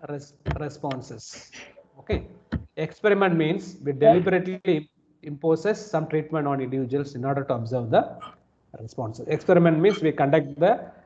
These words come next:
Speaker 1: laboratory condition, we modify, we adjust something, and then we observe under the, the performance on effect of in, independent variable on dependent variable.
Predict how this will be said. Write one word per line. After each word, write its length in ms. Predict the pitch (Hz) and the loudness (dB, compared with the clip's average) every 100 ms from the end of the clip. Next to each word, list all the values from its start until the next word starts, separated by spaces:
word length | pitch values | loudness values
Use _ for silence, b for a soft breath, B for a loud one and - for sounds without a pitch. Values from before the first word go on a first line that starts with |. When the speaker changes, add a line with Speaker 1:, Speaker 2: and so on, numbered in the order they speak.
| B | B
Speaker 1:
laboratory 400 | 143 147 156 147 | 2 2 2 0
condition, 500 | 147 127 131 131 110 131 | -2 -4 -6 -6 -10 -6
we 140 | 143 | -4
modify, 520 | 135 147 160 180 127 - - - | 0 2 2 2 0 -2 -14 -4
we 100 | 143 | -2
adjust 500 | 139 139 160 - - - _ _ | 0 2 0 0 -16 -20 _ _
something, 500 | 165 127 - 113 - - _ _ _ - | -6 -4 -4 -6 -10 -20 _ _ _ -8
and 180 | 139 135 | -2 4
then 180 | 180 165 | 4 6
we 120 | 160 | 4
observe 340 | 135 123 156 | 4 4 4
under 240 | 143 127 131 | 4 2 0
the, 240 | 165 285 - - _ _ _ _ - - _ _ _ - | 0 -2 -6 -20 _ _ _ _ -20 -20 _ _ _ -8
the 100 | 143 | -4
performance 800 | 135 - 117 110 113 - - _ _ _ _ _ _ _ | -4 -4 -6 -8 -12 -20 -20 _ _ _ _ _ _ _
on 340 | 147 143 143 127 | -2 -2 -2 -6
effect 260 | 160 139 | -6 0
of 220 | - - | 0 0
in, 240 | - 139 - | -4 -6 -6
independent 480 | 147 147 156 139 131 | -6 -4 -2 -2 -2
variable 340 | 135 127 131 | -2 -2 0
on 280 | 220 - B B _ 123 | 0 -2 B B _ -8
dependent 540 | 127 - 131 220 - - - | -2 0 2 2 0 -8 -14
variable. 360 | 131 113 113 | -8 -6 -6